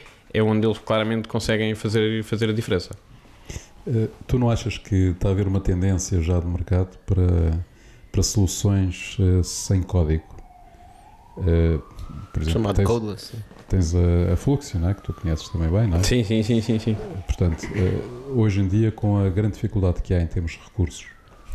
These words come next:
Speaker 2: recursos tecnológicos, não é? Portanto, falta gente para programar em, em todo lado. Eh, com a falta de recursos que há, eh,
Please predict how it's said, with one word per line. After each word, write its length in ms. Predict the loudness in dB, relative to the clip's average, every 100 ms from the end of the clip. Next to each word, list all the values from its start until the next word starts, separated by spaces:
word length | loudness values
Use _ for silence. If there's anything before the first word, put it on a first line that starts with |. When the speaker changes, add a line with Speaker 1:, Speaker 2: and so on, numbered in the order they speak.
| -10
Speaker 2:
recursos 320 | -4 -4 -2
tecnológicos, 600 | -2 0 2 2 0 -2
não 100 | -4
é? 60 | -4
Portanto, 400 | -6 -8 -8 -8
falta 400 | -2 -2 -2 -4 -6 -10 -18 -8
gente 340 | 0 0 0
para 120 | -2 -4
programar 520 | -2 0 0 0 0
em, 100 | -2 -4 -10 -12 -8
em 20 |
todo 240 | -2 0 2
lado. 200 | 0 0 -8 -20 -20 -20 -20 -20 -20 -20 -20 -20 -4
Eh, 280 | 2 4 2
com 100 | 0
a 40 | 0
falta 280 | 0 0 -4
de 80 |
recursos 440 | -6 -2 -2 -2 -8
que 180 | 0 2
há, 260 | 2 0 0
eh, 500 | 2 4 4 2